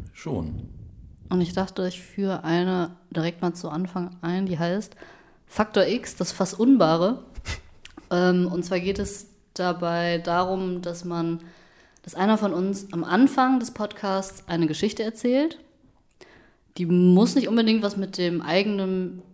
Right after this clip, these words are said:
Speaker 2: ja, was heißt nicht mit dem eigenen Leben zu tun haben, aber einfach eine Geschichte,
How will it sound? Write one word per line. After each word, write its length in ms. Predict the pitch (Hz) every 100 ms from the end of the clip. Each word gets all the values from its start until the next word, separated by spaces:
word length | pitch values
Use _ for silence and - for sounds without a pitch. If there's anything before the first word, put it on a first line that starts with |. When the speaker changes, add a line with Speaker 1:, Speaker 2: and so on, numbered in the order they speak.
| _ _ _ _ _ _ -
Speaker 2:
ja, 240 | - 139
was 100 | 147
heißt 160 | 165 170
nicht 120 | 170
mit 120 | 165
dem 100 | 160
eigenen 360 | 147 160 165 151
Leben 380 | 151 170 156 156
zu 100 | -
tun 320 | - 180 160
haben, 100 | 156
aber 100 | 143
einfach 200 | 175 208
eine 120 | 190
Geschichte, 580 | 185 214 214 202 175